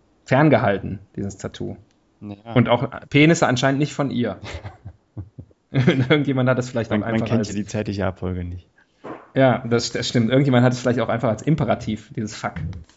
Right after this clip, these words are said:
Speaker 1: Ähm, naja. Ähm, die Geschichte, mit der wir uns heute beschäftigen, aus der wir unser Thema ziehen werden, ist, äh, Eifersuchtsmord im Möbelladen. Ähm, und die Geschichte spielt in Goslar.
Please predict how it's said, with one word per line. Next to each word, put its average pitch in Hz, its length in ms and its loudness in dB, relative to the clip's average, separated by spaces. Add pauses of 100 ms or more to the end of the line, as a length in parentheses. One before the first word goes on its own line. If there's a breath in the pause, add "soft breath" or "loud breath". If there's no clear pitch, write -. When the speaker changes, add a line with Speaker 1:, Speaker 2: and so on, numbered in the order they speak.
(100)
Speaker 1:
Ähm, 104 480 -4 (240)
naja. 135 320 2 (920 loud breath)
Ähm, 170 640 6 (340)
die 185 140 4
Geschichte, 226 320 4
mit 196 100 4
der 190 140 4
wir 180 60 2
uns 165 100 2
heute 175 160 4
beschäftigen, 170 440 0
aus 139 120 0
der 151 120 2
wir 147 100 4
unser 135 180 2
Thema 190 260 4
ziehen 143 240 2
werden, 139 280 4
ist, 139 360 -2
äh, 135 240 4
Eifersuchtsmord 175 800 4
im 143 220 4
Möbelladen. 107 640 4 (800)
Ähm, 110 600 0 (100)
und 117 160 -6
die 110 60 -6
Geschichte 127 300 -6
spielt 104 320 -6
in 131 360 0 (100)
Goslar. 95 500 -4